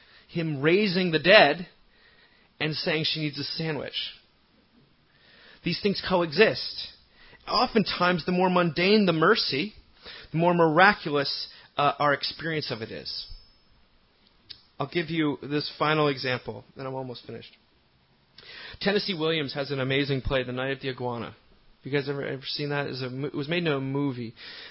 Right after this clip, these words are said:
um, that, uh, I, I'm pretty sure it was Burt Lancaster's in it. And it's the story of a def-, defrocked pastor named Lawrence Shannon, who, after leaving the ministry, takes up giving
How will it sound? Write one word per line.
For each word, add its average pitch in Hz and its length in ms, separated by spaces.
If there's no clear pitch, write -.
um, 127 420
that, 131 260
uh, 113 400
I, 78 100
I'm 127 100
pretty 147 240
sure 139 260
it 113 80
was 120 120
Burt 135 200
Lancaster's 123 720
in 107 120
it. 101 140
And 156 100
it's 147 80
the 170 60
story 254 400
of 165 80
a 156 40
def-, 143 180
defrocked 190 640
pastor 143 640
named 135 200
Lawrence 170 400
Shannon, 139 360
who, 165 100
after 165 240
leaving 208 320
the 196 80
ministry, 165 480
takes - 360
up 143 220
giving 135 300